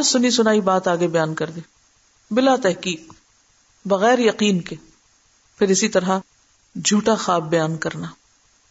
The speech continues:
یعنی جھوٹ کی قسمیں بیان ہو رہی ہیں۔ آپ نے فرمایا، جس نے بن دیکھے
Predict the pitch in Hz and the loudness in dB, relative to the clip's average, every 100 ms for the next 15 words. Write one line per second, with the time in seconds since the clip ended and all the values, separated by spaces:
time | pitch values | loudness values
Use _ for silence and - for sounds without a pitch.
0 | - 196 196 214 240 240 214 190 196 180 | -2 0 2 2 2 0 -2 -2 0 0
1 | 165 156 160 156 156 160 185 - _ _ | 0 0 -2 -4 -6 -10 -12 -18 _ _
2 | _ _ _ _ _ _ _ _ - 185 | _ _ _ _ _ _ _ _ -6 0
3 | 190 190 180 185 190 185 196 - 220 170 | 0 2 2 4 2 2 0 2 2 4
4 | 247 233 170 165 - | 4 4 2 0 -2